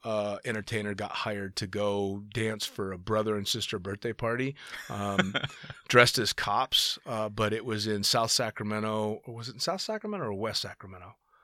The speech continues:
Speaker 1: Uh, anybody in Sacramento would be able to tell me back in the, the, uh, mid nineties when the Latino gangs ran a specific area. Anyway, we got hired to go to a gangbanger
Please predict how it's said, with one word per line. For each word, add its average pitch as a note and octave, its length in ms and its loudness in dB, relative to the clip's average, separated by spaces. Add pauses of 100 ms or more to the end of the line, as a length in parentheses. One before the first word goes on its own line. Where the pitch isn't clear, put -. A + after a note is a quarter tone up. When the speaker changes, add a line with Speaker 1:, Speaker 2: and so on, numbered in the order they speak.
(460)
Speaker 1:
Uh, A2 60 -6
anybody D3+ 400 4
in B2+ 80 2
Sacramento A2 480 2
would G2+ 100 0
be G#2 80 -4
able G#2 160 -2
to G2 80 -8
tell G#2 200 -4
me G#2 120 -2
back G#2 380 -2
in G#2 180 0
the, F#2+ 400 -4
the, F#2+ 240 -10
uh, F2 500 -10
mid G2+ 460 0
nineties G#2 640 0
when G2+ 380 0
the F#2+ 260 -4
Latino G2+ 500 -2
gangs F#2+ 460 -6
ran G2 320 -6
a F#2 40 -8
specific G2 520 -6
area. F2+ 340 -14 (540)
Anyway, A2+ 400 6
we C3+ 120 8
got D3 180 8
hired C3 400 4
to A2+ 80 -2
go G#2+ 220 0
to A2 440 -4
a G#2+ 320 -2 (360)
gangbanger G#2+ 840 4